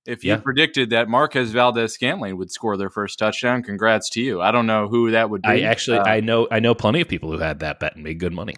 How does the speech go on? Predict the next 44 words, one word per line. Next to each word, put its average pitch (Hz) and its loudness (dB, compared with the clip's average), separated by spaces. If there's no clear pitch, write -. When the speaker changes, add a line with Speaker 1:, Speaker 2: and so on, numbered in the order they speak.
Speaker 1:
Cer-, 117 2
certainly 127 0
wasn't 127 0
me. 175 -6
Speaker 2:
Yeah, 101 2
Speaker 1:
Um, 101 -2
Speaker 2:
no, 101 4
it 104 4
was 110 2
not. 123 2
<laughs> 156 -2
Speaker 1:
<laughs> - -4
Speaker 2:
We, 160 0
we 135 4
need 135 0
to 135 0
get 131 2
into 131 -2
a 120 2
more, 120 4
uh, 117 4
unregulated 120 4
betting 120 2
or 110 6
a 104 6
more 110 4
regulated, 104 2
I 113 2
Speaker 1:
I - 4
would 165 0
Speaker 2:
suppose, 110 -2
Speaker 1:
never, 101 0
Speaker 2:
betting 113 2
Speaker 1:
I 87 0
would - 0
Speaker 2:
market. 120 0
Speaker 1:
never 127 -2
do 95 -8
such - -12
a - -20
thing. 117 -10
Speaker 2:
Yeah, 104 4
Speaker 1:
Uh, 101 2
Speaker 2:
um, 101 -4